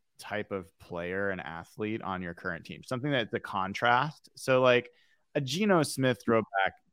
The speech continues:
I don't think that's the way. But, like, a D K Metcalf throwback or a Devin Witherspoon or something that's, like, super youthful, super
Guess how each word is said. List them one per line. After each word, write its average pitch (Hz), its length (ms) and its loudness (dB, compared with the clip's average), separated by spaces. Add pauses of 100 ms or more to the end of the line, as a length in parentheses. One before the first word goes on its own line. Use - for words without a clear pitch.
(280)
I 117 140 -4
don't 117 140 -2
think 104 140 -6
that's 92 280 -4
the 92 100 -6
way. 87 400 -6
But, 95 120 -8
like, 110 160 -4
a 104 100 -2
D 127 240 0
K 151 220 4
Metcalf 123 600 4
throwback 123 460 6
or 104 80 4
a 92 60 2
Devin 107 400 2
Witherspoon 107 560 0
or 101 80 0
something 147 360 0
that's, 120 220 2
like, 98 300 0 (640)
super 175 260 4
youthful, 139 960 6
super 147 640 2